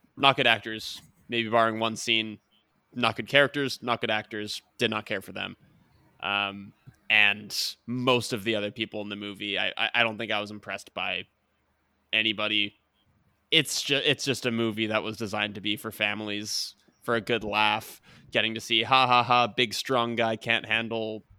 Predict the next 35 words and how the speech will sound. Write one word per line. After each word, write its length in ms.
kindergartners. 920
You 100
know, 60
and 100
that's, 280
that's 240
the 80
whole 240
shtick. 500
That 100
was 140
the 60
whole 240
pitch, 520
I'm 160
sure. 280
Um, 260
so 100
yeah, 180
it 80
was, 300
it 100
was 140
all 100
right. 300
I, 500
I 120
had 160
a 40
little 220
bit 120
of 60
trouble 240
detaching 580
myself 480